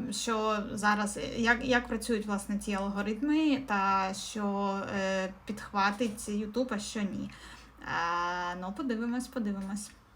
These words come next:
А, цікаво, що я не можу набрати контента на десять хвилин. Зазвичай в мене немає з цим проблему, я не можу, е, навпак-, е, на-, навпаки, е, зупинити себе, коли розпра-, розмовляю на якусь таку цікаву для мене тему.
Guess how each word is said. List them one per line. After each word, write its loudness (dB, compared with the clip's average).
А, -2
цікаво, -2
що -4
я 0
не 0
можу 2
набрати 2
контента 2
на 0
десять -4
хвилин. -4
Зазвичай -4
в 0
мене 0
немає 2
з -8
цим -6
проблему, 0
я 2
не 0
можу, 2
е, 0
навпак-, 2
е, -2
на-, 0
навпаки, 2
е, -2
зупинити 8
себе, 0
коли -4
розпра-, -2
розмовляю 2
на 2
якусь -4
таку -6
цікаву 2
для 0
мене -2
тему. 2